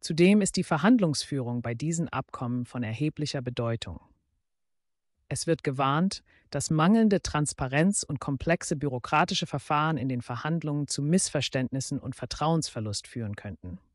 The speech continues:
Regelmäßige Überprüfungen der Handelsabkommen und deren Auswirkungen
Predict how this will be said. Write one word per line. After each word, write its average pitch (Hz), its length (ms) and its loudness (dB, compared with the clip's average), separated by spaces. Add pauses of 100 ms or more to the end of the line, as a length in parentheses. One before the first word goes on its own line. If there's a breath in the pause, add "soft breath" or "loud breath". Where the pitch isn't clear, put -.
(1080)
Regelmäßige 180 680 4
Überprüfungen 160 920 0
der 113 160 -4
Handelsabkommen 160 880 -2
und 131 200 -6
deren 117 260 -6
Auswirkungen 147 880 -2